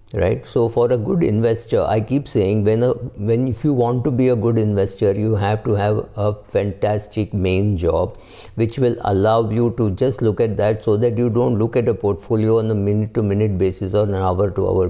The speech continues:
basis. You don't need to, right? If you think H D F C Limited is a good share, it was a good share in nineteen seventy-eight.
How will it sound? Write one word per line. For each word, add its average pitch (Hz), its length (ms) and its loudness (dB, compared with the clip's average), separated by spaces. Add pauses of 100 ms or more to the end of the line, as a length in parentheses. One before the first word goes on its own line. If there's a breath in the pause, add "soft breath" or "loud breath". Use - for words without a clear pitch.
(100)
basis. 82 260 -4
You 123 140 0
don't 143 240 0
need 123 380 0
to, 101 140 -2 (580 loud breath)
right? 107 240 0 (240 loud breath)
If 123 260 -4
you 165 240 -2
think 135 300 2
H 117 200 0
D 127 120 2
F 123 80 -4
C 120 240 -2
Limited 110 340 2
is 107 140 0
a 110 60 2
good 110 260 -2
share, 101 280 2 (160)
it - 40 -6
was 101 320 0
a - 20 2
good 107 260 -2
share 101 260 2 (140)
in 107 60 0
nineteen 95 800 0
seventy-eight. 101 720 0